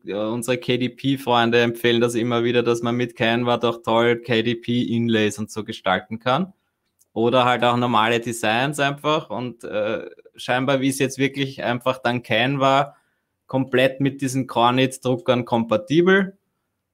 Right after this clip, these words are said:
Was jetzt bedeutet, äh, in Zukunft kann wahrscheinlich jedes Print-on-Demand an, äh, Unternehmen, das, das so einen Cornit-Drucker hat, sagen, okay, ihr könnt's, und ihr könnt's die Canva-Software in euer,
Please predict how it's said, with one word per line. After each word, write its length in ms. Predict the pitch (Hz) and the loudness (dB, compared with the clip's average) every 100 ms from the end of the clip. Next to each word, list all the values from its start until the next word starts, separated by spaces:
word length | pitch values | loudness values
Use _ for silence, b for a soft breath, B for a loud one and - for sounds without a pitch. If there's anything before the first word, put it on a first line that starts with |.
| _ _ _ _ _ _ - | _ _ _ _ _ _ -6
Was 300 | 117 123 - | 0 0 0
jetzt 320 | 127 120 - | -4 -4 -6
bedeutet, 760 | - 117 127 143 147 160 151 - | -4 0 2 2 2 -2 -2 -12
äh, 500 | - 101 131 135 120 | -6 0 2 2 2
in 240 | 90 131 | -2 -4
Zukunft 500 | 123 139 135 143 139 | -4 -6 -4 -8 -8
kann 320 | - 117 127 139 | -2 0 0 0
wahrscheinlich 480 | 139 131 131 139 | 0 0 -2 -2
jedes 300 | 131 135 131 | 0 0 0
Print-on-Demand 760 | - 135 131 123 117 113 131 143 | 0 0 0 0 2 2 2 2
an, 440 | 120 139 143 139 - | 2 0 -2 -8 -2
äh, 380 | 123 120 120 | 0 2 0
Unternehmen, 640 | - 131 131 131 139 156 156 | -2 0 2 2 2 2 0
das, 320 | 139 131 - | 0 0 -2
das 240 | - 127 - | -2 -2 0
so 80 | |
einen 160 | 127 120 | -2 -2
Cornit-Drucker 720 | - 135 156 160 151 143 143 | 0 0 0 -2 -8 -4 -2
hat, 220 | 143 139 | -2 -2
sagen, 320 | - 135 139 131 | -2 0 0 -4
okay, 420 | 123 147 151 139 92 90 | -4 0 0 0 -6 -6
ihr 240 | 123 139 | -4 -4
könnt's, 360 | 143 139 - - | -2 -4 -4 -8
und 420 | 127 - 139 110 | -8 -6 -6 -4
ihr 140 | 117 | -4
könnt's 240 | 127 127 - | -2 -2 -4
die 120 | 123 | -6
Canva-Software 1000 | - 135 160 156 - 143 143 147 147 139 | -2 0 2 0 2 0 0 0 2 2
in 160 | 143 135 | 0 0
euer, 720 | 104 131 127 127 127 131 | 2 4 4 4 4 0